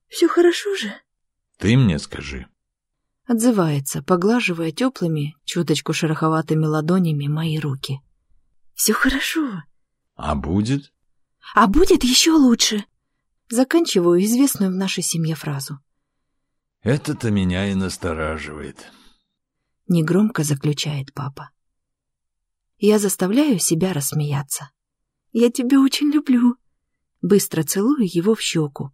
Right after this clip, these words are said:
Speaker 1: еще раз крепко прижимаюсь. «Все, я убегаю». «К Мире?» Интересуется мама, когда целую ее на прощание. «К Мире, к Мире!» Повторяю нараспев и незаметно прикусываю язык.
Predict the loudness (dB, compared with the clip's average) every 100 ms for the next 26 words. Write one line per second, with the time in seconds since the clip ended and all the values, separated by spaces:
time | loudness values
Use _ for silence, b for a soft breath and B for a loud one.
0 | _ -2 0 0 0 -2 -4 -4 -4 -4
1 | -8 -4 -4 -4 -4 -6 -10 -14 _ _
2 | _ _ 0 4 4 4 2 4 2 0
3 | -8 -12 _ _ _ _ _ _ _ _
4 | _ _ _ _ -4 0 0 0 -4 -10
5 | _ _ _ _ _ _ _ _ _ -2
6 | 2 4 2 4 2 2 0 4 6 6
7 | 4 2 2 0 0 2 2 2 0 0
8 | 0 0 -2 -4 -4 -2 -2 -2 -8 _
9 | _ B B B B _ -14 -12 B B
10 | -12 -2 4 6 8 8 4 -2 2 4
11 | 6 8 8 6 2 -4 _ _ _ _
12 | _ _ _ _ -16 -10 -4 -2 0 0
13 | 0 0 -2 2 2 4 0 2 2 2
14 | 4 4 2 -4 -2 -4 -4 -4 -4 -4
15 | -6 -4 -6 -6